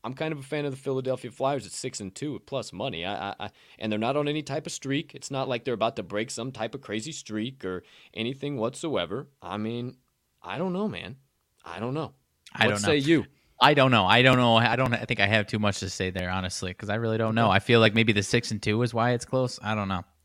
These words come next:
Speaker 2: Uh, like I said, not my world,
Speaker 1: Uh.
Speaker 2: and have not watched a second of either of these teams. So I don't
Speaker 1: Okay.
Speaker 2: know.
Speaker 1: Well, I have watched a little bit, and the,
Speaker 2: <laughs>
Speaker 1: uh, the Flyers have been profitable. The Pro-, the Flyers
Speaker 2: Wish
Speaker 1: have
Speaker 2: I
Speaker 1: been
Speaker 2: could help.
Speaker 1: profitable.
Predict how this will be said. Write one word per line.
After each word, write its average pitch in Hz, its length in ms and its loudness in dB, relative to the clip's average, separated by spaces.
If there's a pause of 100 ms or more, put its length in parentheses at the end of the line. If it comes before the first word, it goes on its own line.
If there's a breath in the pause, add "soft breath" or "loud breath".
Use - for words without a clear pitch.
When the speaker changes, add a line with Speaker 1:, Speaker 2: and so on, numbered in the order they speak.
(120)
Speaker 2:
Uh, 110 280 2
like 113 140 2
I 113 100 6
said, 92 280 0
not 117 220 2
my 113 160 2
world, 104 460 4
Speaker 1:
Uh. 80 80 -8
Speaker 2:
and 98 640 0 (840 soft breath)
have 101 120 4
not 98 160 2
watched 98 200 2
a - 60 -8
second 98 240 -4
of 87 100 -6
either 85 180 -8
of 82 60 -12
these 80 160 -14
teams. 85 320 -14
So - 120 -12
I - 340 -6
don't 175 40 -8
Speaker 1:
Okay. 123 120 -2
Speaker 2:
know. 101 100 -6
Speaker 1:
Well, 110 140 -2
I 120 100 2
have 113 100 0
watched 107 200 2
a 87 60 -12
little 98 160 -2
bit, 95 180 0
and 92 120 2
the, 92 240 2
Speaker 2:
<laughs> - 0 -
Speaker 1:
uh, 92 220 4
the 95 100 0
Flyers 127 340 6
have 117 100 0
been 117 160 4
profitable. 123 500 6
The 127 80 0
Pro-, 185 240 2
the 147 80 -10
Flyers 196 300 2
Speaker 2:
Wish 156 120 4
Speaker 1:
have 139 40 8
Speaker 2:
I - 40 6
Speaker 1:
been - 40 2
Speaker 2:
could 135 100 0
help. 98 180 4
Speaker 1:
profitable. 87 160 -8